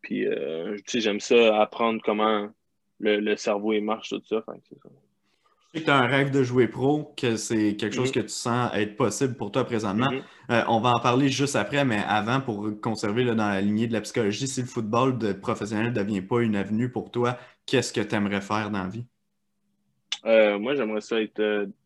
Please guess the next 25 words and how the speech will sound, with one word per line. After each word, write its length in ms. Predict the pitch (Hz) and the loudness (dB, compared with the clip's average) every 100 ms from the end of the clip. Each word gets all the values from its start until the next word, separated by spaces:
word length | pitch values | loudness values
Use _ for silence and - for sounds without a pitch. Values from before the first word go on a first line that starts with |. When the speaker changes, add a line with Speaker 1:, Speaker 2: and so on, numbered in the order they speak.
| - | -20
Speaker 1:
psychologue 640 | - - 107 104 110 107 104 | -12 0 2 6 6 6 2
avec 340 | 104 101 101 | 0 -2 -6
les 60 | 101 | -8
criminels. 560 | - 107 101 107 120 131 _ _ - | -8 -8 -4 -2 -4 -10 _ _ -10
Speaker 2:
OK. 160 | 110 139 - _ _ _ _ _ - | -8 -8 -10 _ _ _ _ _ -8
Speaker 1:
Ça 100 | 101 | -4
serait, 220 | 104 98 | -2 -2
ça 140 | 98 | -2
serait 140 | 92 101 | -6 -6
mon 220 | 98 95 | -6 -6
rêve, 300 | 98 101 98 | -4 -4 -4
euh, 260 | 98 98 | -6 -6
après. 280 | 98 - - - _ - | -10 -12 -16 -16 _ -6
À 80 | 95 | -2
part 180 | 101 98 | 2 2
le 80 | |
football, 380 | 98 101 98 104 | 0 -2 0 0
si 100 | - | -2
le 60 | - | -10
football 300 | - 101 98 | -8 -6 -6
ne 40 | |
marche 220 | 98 - - | -6 -8 -8
pas, 80 | |
bien 180 | 113 110 | -8 -8
sûr. 300 | - - 123 | -10 -12 -12